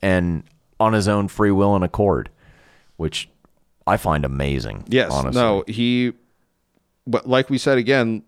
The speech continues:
Speaker 2: this Atlanta Hawks team, good team, but just don't mesh.
Speaker 1: Yeah, and I mean, obviously, I think they took him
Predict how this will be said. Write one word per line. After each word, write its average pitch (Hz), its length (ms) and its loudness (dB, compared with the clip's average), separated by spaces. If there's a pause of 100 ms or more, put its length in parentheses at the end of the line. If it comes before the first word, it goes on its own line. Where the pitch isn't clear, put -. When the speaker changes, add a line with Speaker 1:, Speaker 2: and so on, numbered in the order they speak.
Speaker 2:
this 117 440 -2
Atlanta 123 400 0
Hawks 139 340 0
team, 113 400 -4 (1080)
good 156 260 2
team, 127 540 0 (180)
but 110 380 2 (560)
just - 440 0
don't 120 300 0
mesh. 98 540 -8 (360)
Speaker 1:
Yeah, 131 280 8
and 101 120 4
I 110 120 6
mean, 117 240 4
obviously, 131 640 4
I 135 160 4
think 220 240 0
they 92 140 2
took 85 260 -6
him 78 240 -6